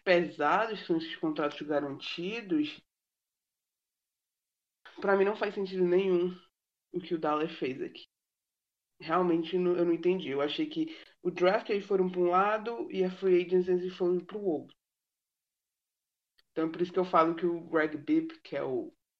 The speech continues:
general manager, é uma pessoa que eu não consigo entender o que, que esse homem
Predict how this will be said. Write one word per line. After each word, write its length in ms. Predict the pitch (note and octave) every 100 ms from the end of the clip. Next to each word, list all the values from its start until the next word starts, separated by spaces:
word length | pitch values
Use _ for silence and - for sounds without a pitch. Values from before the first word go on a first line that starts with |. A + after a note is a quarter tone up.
| _
general 300 | D3+ C3+ C#3
manager, 500 | D3 D3+ D3 A2 - - _ _ _ _ _ _ _ _ -
é 100 | D3+
uma 160 | D3+
pessoa 800 | D3 - - D#3 D3+ D3 B2+ - _ _ _ _ _ _ _ _
que 180 | - F3+
eu 100 | D#3+
não 280 | D#3+ D#3 D3+
consigo 480 | D3 D#3+ E3 D#3+ D3+
entender 360 | D3+ D3 D3
o 80 | C#3+
que, 160 | - -
que 100 | D#3
esse 140 | -
homem 260 | C#3+ C#3